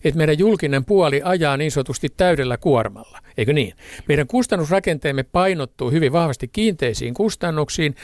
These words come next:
ja mitä enemmän sieltä ruvetaan repimään irti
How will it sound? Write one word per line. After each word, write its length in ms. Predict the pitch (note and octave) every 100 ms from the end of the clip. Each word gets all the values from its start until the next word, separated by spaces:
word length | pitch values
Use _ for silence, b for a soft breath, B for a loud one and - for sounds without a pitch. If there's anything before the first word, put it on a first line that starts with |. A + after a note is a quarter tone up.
| B B -
ja 100 | F3
mitä 240 | G3+ F3+
enemmän 420 | G3 A3 F3 C#3+
sieltä 300 | B2+ C#3+ D#3
ruvetaan 380 | D3+ D3+ E3 D#3
repimään 640 | G3+ A#3+ D#3 B2+ A#2+ B2
irti 540 | E3+ G#3+ - - A2+